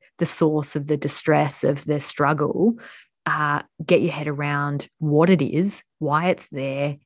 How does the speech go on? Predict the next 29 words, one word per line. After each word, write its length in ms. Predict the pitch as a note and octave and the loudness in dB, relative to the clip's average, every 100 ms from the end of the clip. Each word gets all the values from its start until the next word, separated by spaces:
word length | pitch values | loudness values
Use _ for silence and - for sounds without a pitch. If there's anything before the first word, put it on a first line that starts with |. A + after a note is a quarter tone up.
| - | -6
and 180 | D#3 C#3+ | -4 0
then 280 | D#3 F3 | 2 4
what 220 | E3 F3 D3+ | 4 2 -2
you 120 | C#3+ | -4
need, 640 | C#3+ D3+ - - A#3 - - _ _ - - - _ | -4 -6 -6 -2 -2 -2 -12 _ _ -20 -20 -20 _
you're 140 | - D#3+ | -2 0
so 200 | F#3 F#3 | 4 4
much 200 | F#3+ - | 4 2
better 160 | D#3 | -2
positioned 460 | C#3+ D3 C#3 - C3+ | -2 -2 -4 -4 -6
to 60 | - | -4
get 220 | D3 - | -6 -6
that 200 | D3 - | -8 -6
met, 260 | D3 C3+ - | -6 -6 -2
whether 220 | E3+ E3 | 0 2
that's 240 | D#3 D3+ - | 0 -2 -4
by 160 | C#3 | -6
a 80 | D3+ | -6
partner, 500 | - G3+ G3 G3 G3 - | -2 0 2 0 0 -2
by 140 | C#3 | -4
yourself, 680 | C#3+ C#3+ - G#3 G3+ F#3 - | -4 -4 2 2 2 0 -4
by 260 | D3+ D3 C#3+ | -2 -2 -4
friends 440 | - F3+ F#3+ F3+ | -2 2 4 4
and 140 | D3+ C#3 | 0 0
family. 680 | F3 F#3+ F#3+ F#3+ F#3+ F#3 - - - _ _ F#3 | 2 2 2 2 2 0 -2 -20 -20 _ _ -2
Absolutely, 880 | G#3 - E3+ D#3+ - D#3 D3 - _ - | 0 0 2 2 2 0 0 -4 _ -8
the, 420 | D#3 D#3 C#3+ - | 0 0 0 -4
the, 220 | D#3+ C#3 C#3 | -4 -2 -4
uh, 220 | C#3 | -4